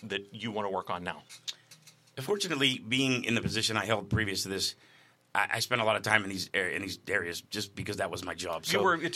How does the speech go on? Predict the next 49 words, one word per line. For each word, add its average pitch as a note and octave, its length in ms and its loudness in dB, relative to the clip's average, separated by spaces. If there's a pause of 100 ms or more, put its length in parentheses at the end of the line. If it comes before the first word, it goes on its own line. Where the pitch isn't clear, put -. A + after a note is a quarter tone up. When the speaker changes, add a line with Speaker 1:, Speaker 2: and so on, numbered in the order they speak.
(100)
Speaker 1:
for, E3+ 120 0
for D3 120 -2
the, C3+ 100 4
the C3+ 360 -2
benefit C#3+ 400 2
of A2+ 60 0
the B2 60 0
listeners, B2+ 400 0
you C#3 80 -2
were A2+ 160 -2
city C#3 220 0
finance B2+ 560 0 (300)
director G#2+ 360 0
in G#2 80 0
McKeesport. G2+ 640 -2 (340)
Previously, C#3 460 0
you A#2 100 -2
were G#2 160 0
th-, C3 320 -6
a B2 160 -4
similar D#3 320 2
job G#2+ 300 2
for B2 120 -2
the A2 60 2
McKeesport G#2 460 0
Area F#2+ 240 2
School G#3+ 220 2
District, G#2 440 -2
and G#2+ 420 2
previous A#2 320 -4
to A2+ 80 -6
that, B2+ 180 2
you A#2+ 100 -4
were G2 80 -4
city G2 260 -2
administrator G2 500 -4
in F2 80 -6
McKeesport. G2 480 -10
So C3+ 80 -2
you E3 60 2
had F3+ 60 4
a - 20 2
lot D3 160 8
of A#2 120 4 (280)
that, A#2 380 0
that A#2 280 0
ground B2+ 280 4
level G#2 180 2
experience. - 540 -4